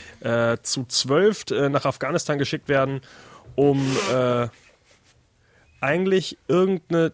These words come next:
Zelle der Taliban hochzunehmen. Es ist sehr kompliziert, es ist sehr durcheinander. Äh, sie arbeiten auf dem Weg mit irgendwelchen Warlords zusammen, denen sie vertrauen können, aber eigentlich auch nicht vertrauen können, aber es sind immer noch besser als die Taliban. Ähm,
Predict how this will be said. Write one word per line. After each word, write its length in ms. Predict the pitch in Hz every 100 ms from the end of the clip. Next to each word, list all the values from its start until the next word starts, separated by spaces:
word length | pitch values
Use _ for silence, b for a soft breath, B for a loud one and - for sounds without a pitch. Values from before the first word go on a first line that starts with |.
| _
Zelle 380 | - - 165 170
der 160 | 147
Taliban 560 | - - 160 127 120 113
hochzunehmen. 520 | 123 - 127 127 151
Es 160 | 120 123
ist 180 | -
sehr 200 | - 175
kompliziert, 720 | 214 - 190 165 - - 240 -
es 160 | -
ist 160 | 131 123
sehr 160 | 151 160
durcheinander. 800 | 160 135 117 131 208 226 226 220 B B B
Äh, 280 | - 135 131
sie 160 | 127 -
arbeiten 280 | 131 151 120
auf 80 | 123
dem 140 | 123
Weg 160 | 147 143
mit 120 | 143
irgendwelchen 460 | 147 135 123 120
Warlords 540 | 107 131 156 151 151 -
zusammen, 420 | 143 139 143 143
denen 200 | 135 135
sie 80 | 117
vertrauen 500 | 123 - 139 151 170
können, 240 | - 170
aber 140 | 131 92
eigentlich 260 | 120 127
auch 60 | 120
nicht 120 | 120
vertrauen 480 | - - 147 170 175
können, 360 | - 160 160
aber 340 | - 117 110 113
es 120 | 104
sind 120 | -
immer 160 | 123 127
noch 120 | 107
besser 240 | 135 -
als 140 | 113 -
die 80 | 113
Taliban. 680 | - 156 160 143 143 151 151 B B B B B B B _
Ähm, 640 | 127 127 131 127 127 127